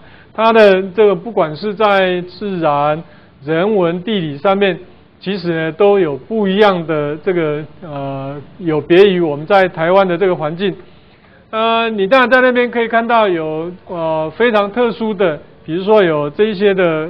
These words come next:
这个高原的冰河，呃，冰川，或者是这个，呃，终年积雪的这个整个山脉。当然也有一些的地方呢，会发现到也有非常，呃，丰富的一些生态自然，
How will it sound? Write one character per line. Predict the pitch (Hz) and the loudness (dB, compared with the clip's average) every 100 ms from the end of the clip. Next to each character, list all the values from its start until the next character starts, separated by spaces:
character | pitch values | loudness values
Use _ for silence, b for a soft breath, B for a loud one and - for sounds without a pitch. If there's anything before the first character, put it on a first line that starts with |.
| 180 | -4
这 | |
个 | 190 175 165 | -2 -2 -2
高 | 196 196 | 0 0
原 | 180 170 | 0 -2
的 | 170 | -6
冰 | 190 202 196 | -6 -8 -6
河， | 156 143 143 151 B B B _ | -6 -6 -8 -10 B B B _
呃， | 165 160 | -6 -4
冰 | 214 208 | -2 -2
川， | 208 202 202 202 B B B | 2 4 4 0 B B B
或 | 226 220 | 2 2
者 | 175 | 2
是 | 170 220 214 202 185 180 | -2 0 2 4 4 2
这 | 175 202 | -2 -4
个， | 180 165 156 156 - - _ | -2 -2 -4 -8 -12 -20 _
呃， | 151 151 | -8 -6
终 | 147 214 | -2 0
年 | 185 185 | 0 -4
积 | 208 214 | -6 -8
雪 | - 147 | -6 -6
的 | 139 151 | -6 -4
这 | 196 | -2
个 | |
整 | 165 160 | -2 -6
个 | 131 156 | -8 -2
山 | 196 190 | 0 2
脉。 | 202 175 - b b b _ | 2 0 -4 b b b _
当 | 240 254 | -4 0
然 | 226 | 0
也 | 220 269 | 2 4
有 | 220 | 4
一 | 247 | 2
些 | 214 | 0
的 | 226 | -4
地 | 208 233 | -4 -2
方 | 220 220 | 0 0
呢， | 202 180 | -2 -4
会 | 202 226 202 | -4 0 0
发 | 214 214 | 2 0
现 | 220 214 | 0 0
到 | 214 170 B B B B _ | 0 -2 B B B B _
也 | 196 240 | 0 2
有 | 262 196 160 | 4 4 2
非 | 147 233 240 | 0 0 2
常， | 208 196 214 185 - _ | 0 -4 -6 -10 -16 _
呃， | 170 165 | -4 -2
丰 | 165 226 233 | 0 2 2
富 | 220 226 | 0 0
的 | 185 | 2
一 | 196 | 2
些 | 208 202 | 2 2
生 | 190 220 208 | 2 -2 -2
态 | 214 208 180 | 2 0 0
自 | 175 220 | -6 -6
然， | 165 135 | -4 -6